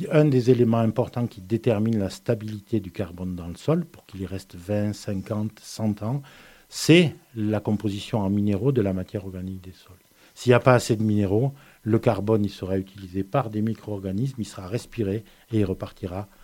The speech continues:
sous forme de C O deux. Donc effectivement, à terme, ça menace aussi la stabilité des carbones dans les sols. Bon, c'est quelque chose qu'on n'a pas trop évoqué dans l'article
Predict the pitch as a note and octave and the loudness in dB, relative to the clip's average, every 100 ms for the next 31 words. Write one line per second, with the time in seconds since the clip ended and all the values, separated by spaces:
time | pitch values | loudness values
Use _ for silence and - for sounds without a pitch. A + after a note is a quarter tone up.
0 | - _ G2+ - G2+ F#2 - F#2+ E2+ - | -20 _ -14 -6 -4 -4 -8 -12 -12 -20
1 | - - _ - F2 _ - C#3+ D3 C#3 | -20 -20 _ -14 -14 _ 0 2 2 0
2 | - G#2+ G#2 G#2+ - _ - C3 C#3 A#2 | -6 0 0 0 -6 _ -2 -2 4 2
3 | G#2+ A2 G2+ G#2 G2 G2+ G#2 - G2 A#2+ | 4 -2 -4 0 2 2 0 -4 -8 -6
4 | G2+ F#2+ - F#2 F#2+ - G2 G2 F#2+ F2 | -6 -6 -8 -8 -10 -10 -8 -8 -10 -10
5 | F#2 F2+ F2+ - - _ _ _ _ _ | -10 -10 -14 -18 -20 _ _ _ _ _
6 | _ _ _ _ _ _ _ _ - A2 | _ _ _ _ _ _ _ _ 0 4
7 | C#3 C#3 C3 D#3 - B2 A2+ - A#2+ - | 6 6 6 6 6 4 4 2 0 0
8 | A#2 A#2+ - - - - A2 G#2+ G#2 A#2 | 2 2 0 -18 -20 -2 2 2 2 2
9 | G#2 G2 F#2+ - G#2+ | 2 0 -4 -10 -12